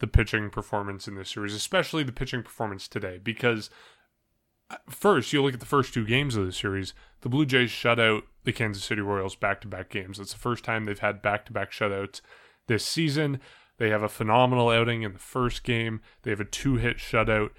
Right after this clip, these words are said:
And then obviously the second game, Alek Manoah on the mound, et cetera, et cetera. Um, I take your point about Yusei Kikuchi. Obviously that start was not ideal, but to me, he's the Blue Jays' fourth starter.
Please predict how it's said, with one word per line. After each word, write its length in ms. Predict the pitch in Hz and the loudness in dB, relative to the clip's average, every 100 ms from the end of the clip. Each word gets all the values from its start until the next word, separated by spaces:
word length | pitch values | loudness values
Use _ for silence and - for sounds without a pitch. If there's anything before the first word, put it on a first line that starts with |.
| _ _ - | _ _ -6
And 120 | 110 | -2
then 140 | 98 | 0
obviously 560 | 98 98 104 104 - 104 | 0 0 -2 -6 -4 -6
the 120 | 98 | -6
second 340 | - 120 113 | 0 0 0
game, 220 | 107 107 101 | -4 -4 -6
Alek 280 | 92 101 | -10 -10
Manoah 280 | 107 107 104 | -8 -4 -4
on 100 | 101 | -4
the 40 | 104 | -8
mound, 280 | 98 98 | -8 -8
et 100 | 98 | -8
cetera, 300 | - 101 98 | -4 -4 -4
et 120 | 98 - | -8 -4
cetera. 340 | 104 98 92 - - - - | -2 -2 -8 -16 -20 -20 -2
Um, 480 | 127 110 104 104 - _ _ _ - | 4 6 4 2 -10 _ _ _ 0
I 120 | 123 | 2
take 340 | 120 - 175 160 | 2 0 -2 -2
your 80 | 139 | -4
point 240 | 151 147 | -2 -2
about 220 | 123 110 | -2 -4
Yusei 380 | 110 120 - 113 | -4 -4 -2 -4
Kikuchi. 600 | - - 131 - 143 135 _ _ - | -6 -4 -4 -2 -6 -8 _ _ 0
Obviously 500 | 113 117 117 - 120 | 2 4 0 -2 -4
that 320 | 107 104 117 - | 0 0 0 -2
start 400 | 131 117 117 135 | 4 4 2 0
was 200 | 120 107 | -2 2
not 220 | 107 110 | 4 6
ideal, 480 | 107 104 110 113 117 | 4 2 0 0 0
but 220 | 110 - | -2 -4
to 80 | 113 | -6
me, 360 | 131 175 170 - - _ | -4 -4 -6 -12 -20 _
he's 300 | 151 180 156 | -6 -4 -2
the 60 | 151 | -4
Blue 260 | 131 139 | 2 2
Jays' 340 | 123 120 113 - | 4 2 4 6
fourth 320 | - 110 104 | 6 6 0
starter. 460 | - 107 95 92 | -4 -4 -4 -4